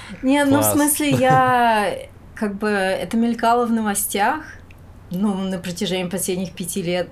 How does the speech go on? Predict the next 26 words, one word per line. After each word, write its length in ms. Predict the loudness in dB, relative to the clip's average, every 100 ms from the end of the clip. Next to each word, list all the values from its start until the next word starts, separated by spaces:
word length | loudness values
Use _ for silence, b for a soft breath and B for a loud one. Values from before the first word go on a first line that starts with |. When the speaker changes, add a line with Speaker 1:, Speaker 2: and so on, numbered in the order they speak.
| -8
Speaker 1:
То 60 | -6
есть 200 | -4 0
я 180 | 0 0
знала 420 | 0 0 0 -2
про 320 | -2 -2 0
эту 220 | -2 -4
компанию, 760 | -6 -6 0 0 2 0 -2 -6 B B B B
но 340 | -4 -2 -2 -4
я 360 | -6 -6 -4
Speaker 2:
Мгм. 60 | 0
Speaker 1:
как-то 260 | 0 -2 -4
очень 200 | -6 -4
поверхностно 600 | -2 -2 -4 -6 -6 -6
это 200 | -4 -6
знала, 400 | -4 -2 0 0 -2
и 140 | 0
я 100 | -4
просто 680 | -4 -6 -6 -4 -2 -2 -2
вот 280 | -4 -6 -6
на 100 | -8
прошлой 400 | -6 -6 -6 -6
неделе 260 | -4 -4 -4
посмотрела 600 | -8 -6 -4 -2 -2 -4
очень 320 | -6 -6 -6
крутой 300 | -8 -4 -6
сериал, 580 | -6 -4 -2 0 -2